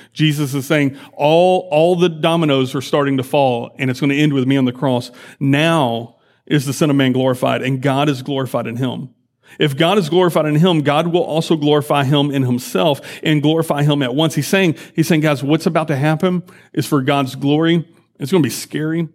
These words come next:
You thought that lightning bolt was scary? You thought, like, you know, the foot washing thing was weird? I'm telling you,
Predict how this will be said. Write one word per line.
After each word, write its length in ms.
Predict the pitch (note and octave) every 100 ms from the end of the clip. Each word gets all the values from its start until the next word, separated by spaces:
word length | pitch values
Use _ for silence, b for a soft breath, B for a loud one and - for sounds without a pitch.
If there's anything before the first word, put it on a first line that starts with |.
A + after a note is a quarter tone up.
| _
You 100 | D#3+
thought 200 | F3+ D#3+
that 180 | D#3 C#3+
lightning 320 | C#3+ E3 F3
bolt 160 | F3 F#3
was 140 | D#3
scary? 340 | - G3+ F#3+ F3+ B -
You 120 | D#3+
thought, 180 | F3+ E3
like, 220 | D#3+ D#3
you 160 | E3+
know, 120 | D#3 C#3
the 80 |
foot 200 | - F#3
washing 300 | D#3+ E3+ F3
thing 160 | E3+ F#3
was 160 | F3 D#3+
weird? 320 | F#3 F#3+ F3+ B -
I'm 100 | C3
telling 420 | F3+ F3+ F3+ F3+
you, 200 | F3+